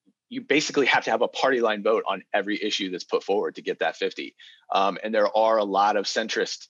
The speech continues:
Democrats, uh, you know, in Senate that have to worry about reelection. They have to, um,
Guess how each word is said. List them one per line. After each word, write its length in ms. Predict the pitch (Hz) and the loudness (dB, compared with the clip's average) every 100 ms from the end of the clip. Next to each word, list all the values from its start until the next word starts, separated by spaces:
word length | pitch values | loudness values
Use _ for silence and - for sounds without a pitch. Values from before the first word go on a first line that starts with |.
| - | -2
Democrats, 720 | 120 - 90 92 104 - - - | -2 0 2 2 0 -6 -6 0
uh, 340 | 98 95 92 - - - | 2 2 0 -4 -12 -10
you 120 | 107 | -6
know, 80 | 101 | -4
in 100 | 101 | -2
Senate 420 | - 131 117 101 - - _ _ - | 0 2 2 -2 -8 -20 _ _ 2
that 320 | 110 107 - | 4 4 2
have 200 | - - | 2 2
to 60 | 117 | 2
worry 320 | 110 117 113 | 4 4 4
about 260 | 110 98 | 4 2
reelection. 640 | 98 104 104 107 - 110 104 | 2 2 2 0 -2 -4 -2
They 120 | 95 | -2
have 200 | 104 104 | 0 -2
to, 400 | - 104 101 98 - | -4 -8 -6 -6 -2
um, 380 | 95 92 87 | -2 -2 -6